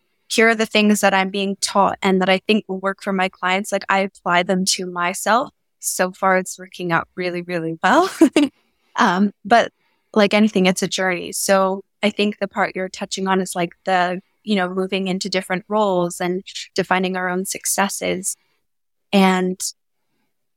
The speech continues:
part of that for me, when I was working in,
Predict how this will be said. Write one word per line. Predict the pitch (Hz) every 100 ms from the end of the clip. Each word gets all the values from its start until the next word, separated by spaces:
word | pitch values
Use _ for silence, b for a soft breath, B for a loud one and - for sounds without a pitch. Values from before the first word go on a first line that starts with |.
| _ _ -
part | 254 269
of | 277
that | 208 196 -
for | 214 196
me, | 196 202 196
when | 190 185
I | 185
was | 185 190 -
working | 190 196 214 202
in, | 196 190 185 185